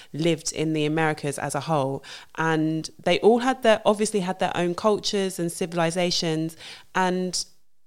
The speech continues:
by the time the West was done with their discovering, ninety-nine percent of that population that was there previously had been destroyed.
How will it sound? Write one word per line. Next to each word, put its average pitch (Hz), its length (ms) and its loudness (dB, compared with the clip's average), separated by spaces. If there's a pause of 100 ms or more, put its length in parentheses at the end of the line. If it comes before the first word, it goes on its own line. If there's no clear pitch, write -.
(420)
by 226 260 4
the 202 120 2
time 190 360 0
the 170 120 0
West 170 400 -4
was 156 220 -6
done 190 420 2
with 151 220 -2
their 143 180 0
discovering, 139 840 -4 (540)
ninety-nine 226 760 2
percent 202 400 -2
of 160 100 -4
that - 220 -2
population 156 1040 -2 (500)
that 170 200 0
was 165 220 -2
there 170 160 4
previously 151 760 -2
had 156 340 -4
been 139 180 -2
destroyed. 131 640 -2